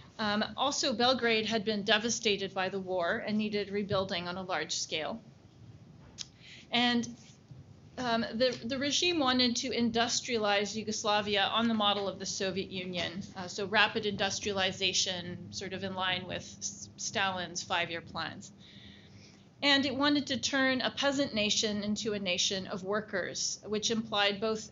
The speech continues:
economic change and also modernizing the ways of thinking and of living of peasants,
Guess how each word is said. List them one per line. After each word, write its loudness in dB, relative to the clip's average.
economic 0
change -2
and 0
also 0
modernizing 2
the -2
ways 0
of -8
thinking 2
and -2
of -6
living 2
of -6
peasants, -4